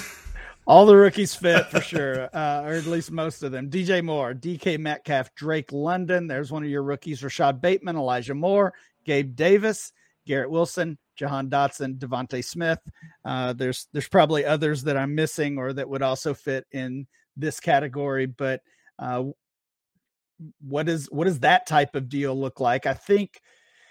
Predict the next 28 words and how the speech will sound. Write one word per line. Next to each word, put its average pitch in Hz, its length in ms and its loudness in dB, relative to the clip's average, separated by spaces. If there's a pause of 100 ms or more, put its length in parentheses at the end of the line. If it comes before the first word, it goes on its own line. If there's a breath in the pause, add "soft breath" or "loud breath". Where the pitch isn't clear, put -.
(960 loud breath)
the 170 100 -6
four, 247 460 8
the 190 100 -4
four 277 220 6
veteran 160 540 4
receivers, 127 840 -6 (140)
I 156 60 -4
know 151 140 0
Adams 143 400 6
has 131 100 -8
been 127 200 -6
a 127 60 -8
little 135 340 -2
disappointing, 131 920 -6
but, 127 200 -4
uh, 143 200 -6
especially 143 880 0 (240)
Hill, 151 280 2
Diggs, 135 360 0
and 123 140 -6
Kupp 120 360 0 (840)
have 147 260 -4
produced 165 420 0
at 127 100 -8
such - 400 0
a 156 60 2
high 131 220 2
level 120 560 -4